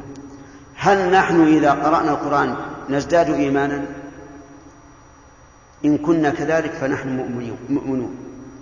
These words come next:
لأن الله يقول: "فأما الذين آمنوا فزادتهم إيمانا وهم يستبشرون بما وعد به القرآن من النصر في الدنيا والفلاح في الآخرة".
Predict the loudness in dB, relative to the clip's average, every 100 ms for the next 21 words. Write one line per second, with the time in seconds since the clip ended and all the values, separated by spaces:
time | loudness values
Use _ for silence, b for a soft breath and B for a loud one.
0 | -20 -20 -20 -20 -20 -8 -2 0 2 2
1 | 2 0 -2 -4 -2 -2 0 0 2 2
2 | 2 2 2 2 4 4 2 -2 -6 -8
3 | -12 -14 -16 -18 -18 -20 -20 -20 -12 -6
4 | -4 -2 -2 -4 -4 -8 -6 -6 -6 -8
5 | -12 -16 -18 -20 -20 B B B B B
6 | -20 -20 -20 -18 2 6 8 6 6 4
7 | 4 2 2 2 4 4 2 -4 -8 -10
8 | -12 -16 -16 -18 -14 -2 2 4 6 6
9 | 6 4 4 4 4 2 2 2 0 -2
10 | -8 -10 -12 -14 -16 -18 -20 -14 -4 0
11 | 2 2 2 2 -2 0 -2 2 2 4
12 | 2 0 -6 -8 -12 -12 -14 -16 -18 -18
13 | -20 -6 -4 -2 -2 -4 -4 -8 -10 -10
14 | -12